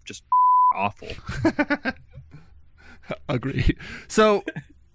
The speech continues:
Speaker 2: okay, they've met once already this season. Sounders beat San Jose in San Jose on an unremarkable match, except for the fact that Raul Ruidiaz got his first goal, one nothing win on the road. I guess nothing really ever stands out about this club to me, except for the fact that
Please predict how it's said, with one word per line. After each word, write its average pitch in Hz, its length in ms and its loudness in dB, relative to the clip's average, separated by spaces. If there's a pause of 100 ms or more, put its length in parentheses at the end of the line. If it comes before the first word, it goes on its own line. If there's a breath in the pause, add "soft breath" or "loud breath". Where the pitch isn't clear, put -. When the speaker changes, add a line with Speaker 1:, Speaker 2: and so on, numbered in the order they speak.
(160)
Speaker 2:
okay, 175 200 6
they've 156 340 4
met 226 180 4
once 175 300 6
already 127 320 4
this 110 180 -2
season. 110 320 -2
Sounders 160 320 2
beat 165 320 2
San 139 180 4
Jose 120 500 4
in 202 200 8
San 127 260 4
Jose 110 600 0
on 123 140 0
an 117 140 -2
unremarkable 131 920 2 (280 loud breath)
match, 135 300 4
except - 220 0
for 135 60 -2
the 120 100 0
fact 120 240 2
that 117 120 2
Raul 117 500 6
Ruidiaz 117 600 6
got 107 200 -2
his 110 200 0
first 117 360 0
goal, 113 280 4
one 131 240 4
nothing 120 380 4
win 117 280 6 (420 loud breath)
on 120 260 4
the 113 80 4
road. 113 580 6
I - 120 4
guess - 400 2 (520 soft breath)
nothing 330 280 6
really 311 200 6
ever 196 220 6
stands 175 300 4
out 156 120 6
about 170 200 4
this 151 100 -6
club 151 240 4
to 175 80 4
me, 175 220 6
except 139 420 2
for 143 60 2
the 131 100 4
fact 131 340 4
that 110 360 4